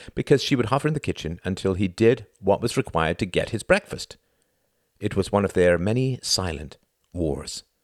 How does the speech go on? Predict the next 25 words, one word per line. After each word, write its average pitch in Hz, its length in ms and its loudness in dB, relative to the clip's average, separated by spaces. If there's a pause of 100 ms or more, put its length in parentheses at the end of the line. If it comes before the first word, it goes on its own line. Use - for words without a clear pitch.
(1400)
To 98 280 2
his 92 180 -8
credit, - 520 -4
Reginald 95 420 -2 (240)
did 240 280 -4
try 143 280 -4
to 123 120 -6
give 107 200 0
more 107 220 4
and 92 100 0
more, 95 240 4
but 82 240 -2
had 120 220 -6
to - 60 -8
draw 87 200 4
back 92 260 -2
because 87 240 -6
it 87 120 -10
felt 113 240 -4
like 87 160 -4 (260)
running 92 460 -4
off 85 120 -4
a 85 60 -10
cliff. - 720 -10 (2750)
Now, 87 320 -2